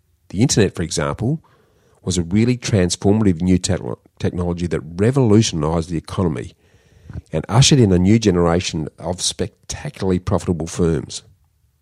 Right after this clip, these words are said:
But by nineteen ninety-nine and two thousand, speculation had driven internet stock prices to a level that even the potential of the internet couldn't justify. A major potential spark for a current bubble occurred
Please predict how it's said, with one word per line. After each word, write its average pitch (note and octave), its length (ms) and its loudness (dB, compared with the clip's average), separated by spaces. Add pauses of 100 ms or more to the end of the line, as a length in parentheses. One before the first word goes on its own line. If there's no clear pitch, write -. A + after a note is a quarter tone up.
(760)
But - 160 -8
by E2 140 -4
nineteen F#2+ 580 0
ninety-nine E2 540 0
and E2+ 120 -4
two E2 180 -4
thousand, D2 520 -6 (720)
speculation E2 960 -2
had E2 220 -12
driven G#2+ 300 0
internet D#2 420 -6
stock - 220 -10
prices C#2+ 440 -6
to - 120 -8
a C#2+ 80 -4
level F2+ 240 -4
that - 240 -8
even A2 540 -2 (640)
the - 80 -10
potential F2+ 500 -6
of D#2 80 -8
the D#2+ 120 -8
internet G2+ 380 -8
couldn't D2+ 220 -8
justify. - 640 -12 (1800)
A - 40 -8
major A#2+ 380 2
potential A#2+ 460 0
spark F2 360 -4
for - 120 -12
a - 40 -10
current - 380 -6
bubble D2 300 -6
occurred E2 500 -4